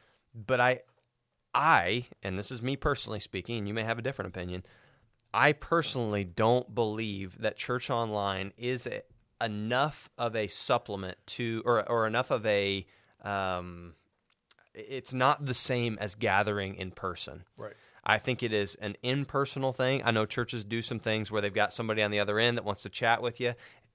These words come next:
Speaker 1: It's,
Speaker 2: Yeah.
Speaker 1: it's still a little impersonal. We know that from our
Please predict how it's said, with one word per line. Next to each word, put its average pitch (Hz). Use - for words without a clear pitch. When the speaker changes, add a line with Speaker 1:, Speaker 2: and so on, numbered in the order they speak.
Speaker 1:
It's, 135
Speaker 2:
Yeah. 123
Speaker 1:
it's -
still 107
a 110
little 101
impersonal. 98
We 175
know 127
that 107
from 104
our 101